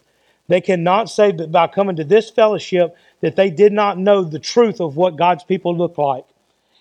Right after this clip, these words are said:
And yet they left this place and went back out into the world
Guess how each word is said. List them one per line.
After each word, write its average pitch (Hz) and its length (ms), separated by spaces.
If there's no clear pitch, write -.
And 151 200
yet 175 180
they 156 120
left 180 300
this 202 180
place 196 300
and 170 80
went 151 140
back 165 240
out 175 200
into 180 180
the 180 100
world 170 400